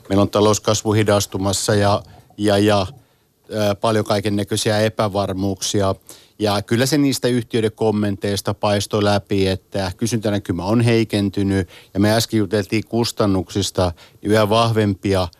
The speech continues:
kommentteja ja myöskin niinku vahvempia toimenpiteitä esitettiin sen suuntaan, että kustannuksiin on jatkossa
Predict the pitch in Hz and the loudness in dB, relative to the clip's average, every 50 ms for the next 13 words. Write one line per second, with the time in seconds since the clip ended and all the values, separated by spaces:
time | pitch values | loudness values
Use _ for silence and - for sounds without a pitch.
0 | _ _ - 107 107 104 98 101 104 98 87 - - - 98 92 90 87 87 92 | _ _ -8 -6 -6 -4 -4 -4 -6 -6 -8 -10 -6 -4 -2 -2 -2 -4 -6 -8
1 | 87 87 90 92 - - - 92 90 - 95 98 101 98 101 98 90 - 101 95 | -6 -6 -6 -6 -6 -8 -8 -10 -8 -4 -2 0 0 0 0 0 0 0 -2 0
2 | - 110 107 107 107 104 95 - 98 90 - 98 90 90 82 - 90 87 - - | 0 0 2 2 2 0 0 -2 -6 -6 -4 -4 -4 -4 -4 -6 -8 -8 -10 -14
3 | - - - - _ - - 104 104 90 95 98 - _ - 101 98 95 - - | -20 -20 -20 -20 _ -8 -4 -4 -2 -2 -2 -4 -4 _ -2 0 0 0 0 2
4 | 101 101 101 101 98 - - 95 92 92 90 87 - 95 90 90 90 92 - - | 2 2 2 2 0 -2 -4 -4 -4 -4 -4 -4 -2 -2 0 0 -2 -2 -6 -8
5 | 95 - - 98 95 - - - 127 135 143 135 - - - 151 143 127 123 123 | -12 -6 -4 -2 -2 -2 0 0 2 2 2 0 -2 -2 -2 0 0 2 2 2
6 | 120 120 117 113 - - - 113 110 - - 117 104 | 2 2 0 0 -2 -4 -4 -4 -2 0 0 0 -2